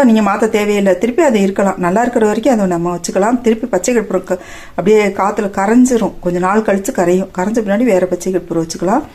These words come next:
அந்த மாதிரி வச்சு பாருங்களேன், எவ்வளவு ஒரு நல்ல வீடே, ஒரு நல்ல ஒரு பிரச்சனை இல்லாம வீடே ஒரு சந்தோஷமா நல்ல ஒரு வாசனையோட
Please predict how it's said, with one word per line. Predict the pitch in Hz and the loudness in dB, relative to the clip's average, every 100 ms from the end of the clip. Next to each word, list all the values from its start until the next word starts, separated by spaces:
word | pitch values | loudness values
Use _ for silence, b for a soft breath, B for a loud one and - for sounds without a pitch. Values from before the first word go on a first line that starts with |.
| B B B - | B B B -4
அந்த | 202 | 2
மாதிரி | 233 262 | 4 4
வச்சு | 226 185 - | 2 0 -2
பாருங்களேன், | 214 185 170 170 170 170 | -2 0 -2 0 -2 0
எவ்வளவு | 190 196 311 262 | 0 2 2 2
ஒரு | 202 | 2
நல்ல | 180 185 226 | 0 2 0
வீடே, | 202 262 262 | 2 2 4
ஒரு | 254 196 180 | 4 4 2
நல்ல | 170 208 | 2 2
ஒரு | 202 185 170 - - | 2 0 -2 -8 -20
பிரச்சனை | - 214 214 302 | -4 -4 0 2
இல்லாம | 240 185 180 175 180 180 - | 2 2 0 0 0 -2 -4
வீடே | - 202 240 | -2 2 4
ஒரு | 247 240 | 2 0
சந்தோஷமா | 170 180 208 214 220 175 170 170 B B B B | -2 0 0 0 0 0 0 -2 B B B B
நல்ல | 190 202 262 | 0 4 4
ஒரு | 220 | 4
வாசனையோட | 185 185 269 269 214 196 190 | 2 2 2 2 2 2 4